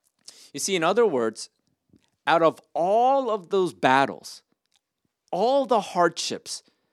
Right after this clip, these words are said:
that David went through from sixteen all the way to fighting Goliath,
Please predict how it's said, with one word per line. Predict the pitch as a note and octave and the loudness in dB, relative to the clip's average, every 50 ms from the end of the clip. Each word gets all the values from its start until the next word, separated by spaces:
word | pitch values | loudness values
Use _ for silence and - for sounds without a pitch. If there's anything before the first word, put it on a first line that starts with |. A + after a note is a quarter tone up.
| _ _ _ _ - | _ _ _ _ 0
that | E3 D#3 A#2+ A2 | 2 2 2 0
David | - E3+ E3+ F#3 G3 F3+ G3+ D#3 C#3 | 2 4 4 4 4 2 0 0 -2
went | D#3+ E3 D#3 - | -4 -4 -4 -6
through | B2 G#2 | -12 -12
from | - - C#3+ B2+ A#2+ | -4 -2 -2 -2 -2
sixteen | - - - A3+ A3+ - - - - G3 F#3 F3+ F3 F3 E3+ - - - | -2 -4 -4 -4 -4 -8 -10 -6 -6 -4 -4 -4 -4 -6 -8 -10 -4 0
all | D3+ F3+ G3+ | 0 2 2
the | G#3 | 2
way | G3+ G#3 | 0 0
to | - - E3 | 0 -2 -4
fighting | - - E3+ E3 F3 E3 F3 E3 | -2 2 4 4 4 4 0 0
Goliath, | C3+ D#3 D#3 D3 C#3+ C#3 C#3+ D3 D3 D3 C#3 - | 0 0 0 2 2 2 4 2 2 0 -2 -4